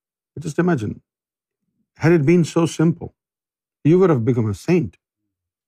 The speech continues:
There is just one thing that I want, I wish the world would know, and that is the understanding, the power of comprehension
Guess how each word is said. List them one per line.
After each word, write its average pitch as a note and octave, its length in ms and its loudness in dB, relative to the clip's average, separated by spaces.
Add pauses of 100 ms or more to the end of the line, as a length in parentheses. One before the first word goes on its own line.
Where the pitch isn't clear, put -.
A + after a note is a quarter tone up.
(640)
There E3 200 0
is A3 80 2
just G#3+ 200 -2
one F3 260 4
thing C#3 400 2
that A#2+ 160 0
I C3+ 140 2
want, C#3 440 2 (360)
I C3 100 2
wish E3+ 260 2
the C3+ 100 0
world C3+ 520 2 (920)
would A#2 240 2
know, A2+ 420 2 (540)
and G#2+ 120 -2
that B2+ 140 2
is A#2+ 400 0 (920)
the C#3+ 180 0
understanding, D#3+ 720 2 (1200)
the G#2+ 140 -14
power D3+ 460 0 (520)
of A#2+ 480 2 (960)
comprehension B2+ 800 0